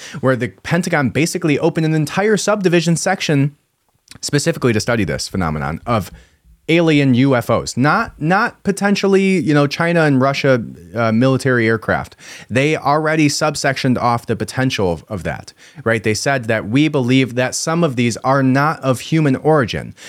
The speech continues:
They defy the laws of physics as we know them. Okay? Wild, wild stuff. And they're starting to come out and talk more about this.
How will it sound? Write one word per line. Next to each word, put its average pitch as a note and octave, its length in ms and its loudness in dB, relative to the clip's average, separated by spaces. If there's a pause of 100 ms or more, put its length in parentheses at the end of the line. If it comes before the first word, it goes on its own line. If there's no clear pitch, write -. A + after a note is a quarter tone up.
(140)
They A#2+ 200 0 (260)
defy D#3 680 0
the C#3+ 160 2
laws C3 380 2
of A#2 120 -4
physics C#3+ 600 -2
as A#2 220 -2
we A2 140 4
know G#2 320 4
them. C#2 240 -6 (1160)
Okay? G#2+ 280 -2 (420)
Wild, B2+ 720 -2 (100)
wild G#2 420 -2
stuff. D#2+ 380 -4
And A2 140 0
they're G#2+ 100 2
starting C#3 560 0
to B2 240 -2
come A2 240 -2
out G#2+ 260 -2
and G2 160 -4
talk G2+ 360 -2
more F2 180 0
about D2 300 -6
this. - 240 -14